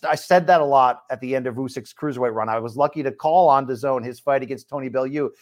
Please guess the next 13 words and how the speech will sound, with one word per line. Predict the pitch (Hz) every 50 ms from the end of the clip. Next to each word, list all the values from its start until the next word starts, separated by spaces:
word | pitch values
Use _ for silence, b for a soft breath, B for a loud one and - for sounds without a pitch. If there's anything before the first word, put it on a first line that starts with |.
| b b
his | 156 147 131
last | 147 156 156 151 139 - _
cruiserweight | - 170 160 131 139 135 131 131 127
fight | _ 135 123 -
before | 120 _ 147 139
moving | 135 147 151 139 143 143 127
to | 117
heavyweight | 113 131 117 123 113 120 113 107 123
when | 147 151
he | 143
knocked | 139 135 131 131 131 - _
him | 123 123
out, | 120 117 107 98 - -